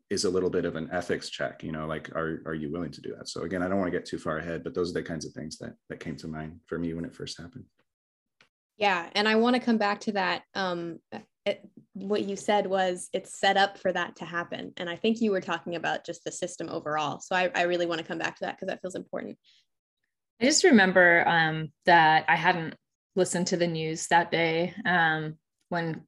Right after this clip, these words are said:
Speaker 3: it, the news kind of broke. And I remember we got a text on our, you know, Strive to Learn, um, cell phone number that we all kind of keep an eye on. That's where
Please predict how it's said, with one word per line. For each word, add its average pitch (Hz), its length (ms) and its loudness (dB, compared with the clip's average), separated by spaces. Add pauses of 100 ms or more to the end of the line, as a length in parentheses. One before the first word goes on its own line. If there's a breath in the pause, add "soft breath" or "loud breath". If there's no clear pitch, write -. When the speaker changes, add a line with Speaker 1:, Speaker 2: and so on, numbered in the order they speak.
Speaker 3:
it, 165 180 -2 (220)
the 185 80 6
news 165 180 6
kind 180 160 4
of 151 100 0
broke. 156 380 4
And 170 100 0
I 170 100 4
remember 180 640 4 (460 loud breath)
we 226 80 2
got 226 120 8
a 190 40 4
text - 500 2
on 160 240 -4
our, 156 560 0 (200)
you 175 80 -4
know, 156 120 -4
Strive 170 360 4
to 170 100 2
Learn, 160 640 0
um, 147 500 0 (760)
cell 180 240 4
phone 165 240 2
number 151 400 4
that 147 320 2
we 170 100 2
all 156 160 2
kind 156 180 -6
of - 120 -10
keep - 160 -2
an 156 80 0
eye 156 180 2
on. 160 400 0
That's 151 300 -2
where 165 340 2